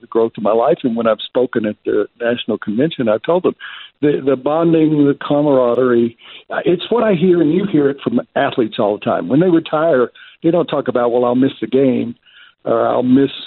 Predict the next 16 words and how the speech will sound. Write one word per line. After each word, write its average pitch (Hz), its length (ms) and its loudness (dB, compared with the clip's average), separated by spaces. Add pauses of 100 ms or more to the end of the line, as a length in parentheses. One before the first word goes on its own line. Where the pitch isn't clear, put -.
(160)
uh, 120 460 2 (320)
hearing 151 340 2
the 127 80 -2
crowd." 165 640 0 (460)
I've 165 120 -4
heard 165 220 -2
this 139 160 0
over 135 180 2
and 117 80 0
over 170 220 2
again 110 420 0
for 104 200 -2 (260)
sixty 123 280 -4
years. 120 460 2 (400)
"I'll 135 200 -2
miss 160 360 4